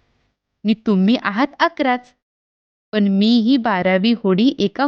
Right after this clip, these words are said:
होडीला बांधतो. तुमचं जास्तीचं सामान तुम्हाला त्याच्यातून नेता येईल." थोड्याच वेळात सगळे नदीकाठी जमले.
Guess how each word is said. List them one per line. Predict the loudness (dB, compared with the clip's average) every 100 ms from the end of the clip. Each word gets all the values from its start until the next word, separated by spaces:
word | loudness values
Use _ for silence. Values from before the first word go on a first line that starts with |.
| 0
होडीला | 0 2 0
बांधतो. | 0 -2 -4 -4 -6 -6 _ _ _ _ _ _ _ _ _ _ _ _ _ _ _ -2
तुमचं | 0 0 0
जास्तीचं | 0 -2 -2 -4 -2
सामान | -2 -2 -2 0 0 2
तुम्हाला | 2 2 0 -2
त्याच्यातून | -2 -6 -4 -2 0 2
नेता | 0 -2 -4
येईल." | -2 -4 -6 _ _ _ _ _ _ _ _ _ -4
थोड्याच | 0 0 0 -2
वेळात | 0 0 2 -2 _
सगळे | -8 -2 0
नदीकाठी | 2 2 0 -2 -2 -2 0
जमले. | 0 -2 -4